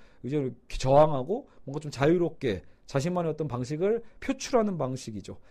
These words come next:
근데 그것을 사회에서 볼 때는 장애라고 보게 된다라는 거죠. 왜?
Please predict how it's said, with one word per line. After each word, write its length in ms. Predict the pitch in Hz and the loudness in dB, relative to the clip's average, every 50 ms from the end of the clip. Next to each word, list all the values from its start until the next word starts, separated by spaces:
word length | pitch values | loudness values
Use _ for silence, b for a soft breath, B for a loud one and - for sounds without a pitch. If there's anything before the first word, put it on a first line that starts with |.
| b | b
근데 140 | b 156 165 | b -4 -2
그것을 400 | 160 - 170 214 226 202 226 214 | -2 2 4 4 4 4 4 0
사회에서 500 | 214 - 262 269 285 285 277 269 214 220 | 0 2 2 2 2 2 0 -2 -2 -2
볼 160 | 156 143 143 | -2 -2 -2
때는 380 | 143 - 151 156 175 214 233 214 B B B B | -2 -2 -2 -2 -2 -4 -8 -10 B B B B
장애라고 500 | - - 135 143 170 196 196 190 180 175 | -6 -2 0 2 2 4 2 2 2 0
보게 180 | 147 131 127 131 | -2 -2 -2 -4
된다라는 400 | 131 117 110 117 113 107 98 95 | -4 -4 -4 -4 -6 -6 -6 -10
거죠. 200 | 95 90 - - - | -12 -14 -16 -12 -6
왜? 240 | 127 156 196 226 | -2 0 0 0